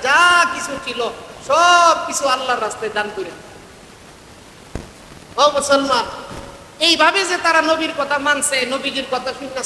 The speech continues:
চলছে, যার কারণে তাদের লাভ হইছে না ক্ষতি হইছে? কথা বলেন, খাদিজার লাভ হইছে না ক্ষতি হইছে? আল্লাহর রাসূল সাল্লাল্লাহু আলাইহি সাল্লাম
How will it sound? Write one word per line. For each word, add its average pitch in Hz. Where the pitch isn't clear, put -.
চলছে, 240
যার 240
কারণে 247
তাদের 220
লাভ 208
হইছে -
না 202
ক্ষতি 233
হইছে? -
কথা 226
বলেন, 262
খাদিজার 247
লাভ 247
হইছে 269
না 247
ক্ষতি 247
হইছে? -
আল্লাহর 269
রাসূল 262
সাল্লাল্লাহু 262
আলাইহি 247
সাল্লাম 247